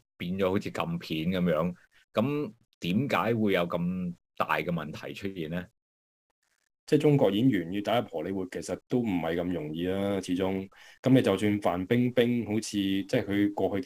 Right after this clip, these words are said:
Speaker 2: 幾年，即係未瀨嘢之前，都花咗唔少心力想去闖入呢個荷里活啦。好似佢之前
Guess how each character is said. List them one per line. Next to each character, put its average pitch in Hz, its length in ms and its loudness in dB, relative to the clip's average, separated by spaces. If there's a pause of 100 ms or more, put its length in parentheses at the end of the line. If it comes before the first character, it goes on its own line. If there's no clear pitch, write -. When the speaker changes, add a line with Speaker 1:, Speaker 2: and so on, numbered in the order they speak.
Speaker 2:
幾 107 80 0
年， 80 160 -6
即 113 100 -2
係 101 100 0
未 90 140 2
瀨 87 160 4
嘢 104 100 4
之 107 160 0
前， - 240 -8 (460)
都 135 160 8
花 123 280 4
咗 107 140 0
唔 87 160 -2
少 95 220 -4
心 107 240 -2
力 85 160 -4
想 95 380 -4
去 98 240 0
闖 98 160 -6
入 98 100 -6
呢 90 60 -4
個 90 80 0
荷 82 160 0
里 85 100 0
活 92 140 -2
啦。 98 340 0
好 101 140 -2
似 117 120 -4
佢 95 220 2
之 120 100 0
前 90 240 -4